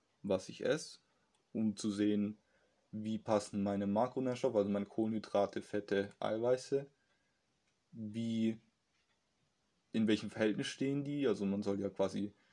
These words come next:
so, ich bin so bei zwei Gramm pro Kilogramm Körpergewicht Eiweiß. Ich wiege jetzt siebenundsiebzig Kilo. Sagen wir achtzig, hundertsechzig Gramm peile ich so ungefähr an zu essen jeden Tag. Dreißig Prozent Fette und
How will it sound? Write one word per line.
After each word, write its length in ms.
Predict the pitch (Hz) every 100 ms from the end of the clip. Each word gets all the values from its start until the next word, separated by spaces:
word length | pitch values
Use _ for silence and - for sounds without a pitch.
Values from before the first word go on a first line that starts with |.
| _ _ _ _
so, 500 | 101 98 95 95 87
ich 140 | 85
bin 120 | 107
so 100 | 95
bei 140 | 90 92
zwei 300 | - 104 104
Gramm 500 | - 101 104 107 104
pro 200 | - 101
Kilogramm 460 | - 104 95 98
Körpergewicht 680 | 98 - 107 98 101 98 -
Eiweiß. 640 | 110 120 123 135 135 - _ _ _ _ - -
Ich 180 | -
wiege 200 | 107 101
jetzt 180 | 98 -
siebenundsiebzig 760 | 107 110 110 107 107 - 104 -
Kilo. 440 | - 127 135 139 - _ _ _ _ _ _ -
Sagen 160 | 98
wir 100 | 95
achtzig, 480 | 107 120 - 120 -
hundertsechzig 640 | 110 107 101 110 - 98 -
Gramm 300 | - 113 135
peile 260 | 135 135
ich 80 | 123
so 100 | -
ungefähr 440 | 117 120 - 113
an 140 | 107 110
zu 120 | -
essen 320 | - 120 135
jeden 240 | 127 131 123
Tag. 320 | 120 120 - _ _ _ _ _ _ _ _ -
Dreißig 340 | 101 101 -
Prozent 440 | - 98 - 101
Fette 400 | - 117 127 131
und 180 | 120 104